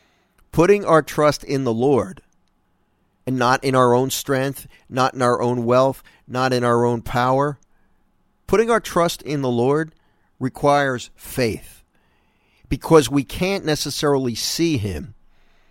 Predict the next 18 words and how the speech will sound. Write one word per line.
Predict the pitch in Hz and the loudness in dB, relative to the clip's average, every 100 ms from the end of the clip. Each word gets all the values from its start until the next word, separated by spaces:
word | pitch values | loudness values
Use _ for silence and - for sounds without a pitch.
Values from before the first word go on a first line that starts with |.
| _ - - 123 | _ -20 -20 -6
Gideon, | 170 247 262 208 147 | -2 0 0 -2 -2
you | - 175 | -6 -4
know, | 160 156 | 0 0
he | 196 | -2
encountered | 196 - 202 190 151 | -4 -4 -2 -2 -2
the | 151 | -2
angel, | 202 139 107 | -2 -4 -6
but | 139 127 - _ _ _ - | -2 -2 -4 _ _ _ -14
the, | 135 165 | 0 2
the | 143 147 - | 2 0 2
enemy, | 175 214 151 117 107 95 _ _ _ | 0 2 -2 -4 -6 -10 _ _ _
he's | - 196 | -8 -6
seeing | - 214 180 | -2 -2 -2
the | 143 - | -4 -2
enemy | 151 151 120 117 | 0 0 -2 0
a | 117 | 0
lot | 113 117 139 151 - | 2 2 2 2 -4
clearer | - - 147 147 101 87 101 | -12 -6 -2 -2 -4 -6 -12